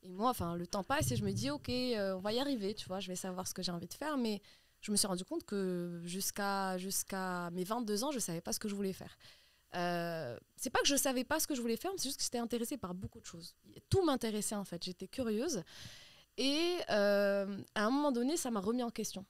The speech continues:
Et je me suis dit, euh, en fait, est-ce que le problème est où en fait ? Comment est-ce que je peux être à l'aise avec ça ? Et puis, euh, je, je me souviens en Chine, j'ai rencontré un prof qui lui était un peu comme moi,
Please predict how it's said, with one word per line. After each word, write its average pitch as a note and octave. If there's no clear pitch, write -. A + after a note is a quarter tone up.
Et -
je G3
me G3
suis G3
dit, B3
euh, F#3
en G3
fait, F#3
est-ce G#3
que F3+
le G3
problème B3
est A3+
où B3+
en G3
fait ? F3+
Comment A#3
est-ce B3+
que A3
je -
peux G#3+
être -
à A3
l'aise G#3+
avec F#3
ça ? D4+
Et G3+
puis, C4
euh, G3
je, G3
je G3
me A3
souviens A#3
en G3
Chine, B3+
j'ai G3
rencontré A3
un G#3
prof A#3+
qui G3+
lui A#3
était G#3
un G3+
peu B3+
comme G3+
moi, F#3